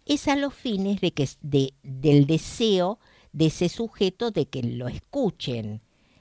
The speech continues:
para que deje de repetirse. Y tomando la segunda pregunta de Mirta, que es, ¿las personas tienen poder sobre sus vidas? En la medida que se va trabajando en un análisis sobre el síntoma,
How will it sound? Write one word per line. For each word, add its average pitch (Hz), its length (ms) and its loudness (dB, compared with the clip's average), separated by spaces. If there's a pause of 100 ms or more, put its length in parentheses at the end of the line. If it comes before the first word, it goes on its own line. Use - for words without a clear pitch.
(140)
para 127 240 0
que 135 180 -2
deje 156 380 2
de 127 120 2
repetirse. 120 1120 -4 (580)
Y 202 120 -2
tomando 226 580 0
la 143 160 4
segunda 254 560 0
pregunta 208 680 0
de 156 160 0
Mirta, 196 680 0 (320)
que 147 180 2
es, 123 100 -2 (120)
¿las 139 240 4
personas 220 720 0
tienen 220 380 2
poder 165 420 0
sobre 139 340 -4
sus 127 300 -10
vidas? 175 680 -6 (920)
En 214 160 8
la 220 100 6
medida 240 480 2
que 185 160 -4
se 160 220 -4
va 156 120 2
trabajando 147 800 -4
en 143 160 0
un 226 160 0
análisis 147 880 0
sobre 131 360 -2
el 127 120 2
síntoma, 135 960 -8